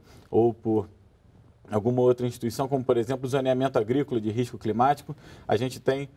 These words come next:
um modelo de integração lavoura, pecuária, floresta para cada tipo de propriedade. Então, é importante destacar que não existe uma receita de bolo fechada para um sistema I L P F. É, para cada necessidade, para cada realidade de produtor, a gente vai ter um sistema diferente,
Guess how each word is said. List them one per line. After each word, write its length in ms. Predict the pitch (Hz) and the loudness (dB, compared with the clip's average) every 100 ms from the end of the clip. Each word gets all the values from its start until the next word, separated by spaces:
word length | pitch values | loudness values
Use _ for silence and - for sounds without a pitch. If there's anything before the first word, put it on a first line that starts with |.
| _ - | _ -4
um 120 | 131 | 2
modelo 500 | 147 123 135 156 147 | 4 4 2 2 0
de 100 | 131 | -4
integração 520 | 131 131 127 - 135 | 0 2 2 0 0
lavoura, 280 | 123 127 131 | 0 2 2
pecuária, 440 | 127 123 127 127 | 0 2 2 2
floresta 500 | 127 120 113 131 131 | 0 -2 0 0 -2
para 160 | 131 127 | -2 -2
cada 240 | 143 143 | 0 -2
tipo 320 | - 170 160 | -2 -4 -4
de 100 | 135 | -6
propriedade. 800 | 131 131 127 123 104 92 78 - - - - | -4 -4 4 4 4 0 -4 -10 -20 -20 -16
Então, 260 | 90 90 113 | -10 -2 -2
é 60 | 120 | 0
importante 360 | 127 123 139 | -2 -4 -8
destacar 420 | 131 135 127 139 | -2 -2 0 -2
que 100 | - | -2
não 100 | 143 | -2
existe 240 | 139 139 - | -2 -2 -4
uma 120 | 160 | -2
receita 420 | 151 127 147 147 | -2 -2 -2 -2
de 100 | 127 | -2
bolo 320 | 107 127 131 | 4 6 6
fechada 600 | 107 120 113 127 117 110 107 - - - | 4 -4 0 2 4 2 -6 -12 -20 -4
para 100 | 117 | -2
um 40 | |
sistema 520 | 117 113 127 120 120 | -2 -4 -2 -2 -2
I 120 | 113 120 | 4 4
L 140 | 120 | 4
P 120 | - | 0
F. 400 | 110 95 90 92 - - _ | 0 -2 -6 -12 -16 -20 _
É, 360 | 98 98 92 | 0 2 0
para 180 | 90 - | -2 -4
cada 340 | - 131 147 147 | 2 2 4 0
necessidade, 800 | 135 143 - 113 123 139 139 | -2 -6 -6 2 4 4 2
para 140 | - 117 | -4 -2
cada 180 | 131 139 | 0 0
realidade 640 | 143 135 113 117 139 135 | 0 0 2 4 2 -2
de 80 | 123 | -2
produtor, 480 | 127 120 104 131 | 0 0 2 2
a 20 | 139 | 2
gente 160 | 135 | -2
vai 100 | 135 | -2
ter 120 | 131 | -2
um 60 | 139 | -4
sistema 420 | 131 135 143 135 | -6 -6 -4 -4
diferente, 600 | 131 - 113 95 90 - | 0 4 4 0 -10 -14